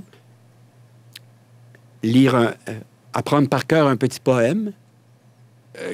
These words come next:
quatre lignes, réciter le petit poème devant les parents, les oncles, les tantes, et cetera,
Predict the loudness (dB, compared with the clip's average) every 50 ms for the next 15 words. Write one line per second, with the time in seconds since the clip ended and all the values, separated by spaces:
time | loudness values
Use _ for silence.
0 | -12 -6 -4 -2 -2 0 0 2 2 4 4 2 0 -2 -8 -8 -10 -14 _ _
1 | _ _ _ _ _ _ _ _ _ _ _ _ -16 -12 -6 -2 0 0 0 0
2 | 0 -4 -10 -4 0 0 2 2 2 -2 -4 -6 -2 0 2 4 4 2 2 0
3 | -2 0 0 0 0 0 0 0 0 0 0 -2 -2 -4 -4 -4 -2 -4 -2 -2
4 | 0 0 0 0 0 2 2 2 2 2 0 0 0 0 0 2 2 2 2 0
5 | 0 -2 -4 -4 -4 -4 -2 -2 -2 0 -2 -2 -4 -4 -6 -6 -6 -6 -6 -6
6 | -6 -6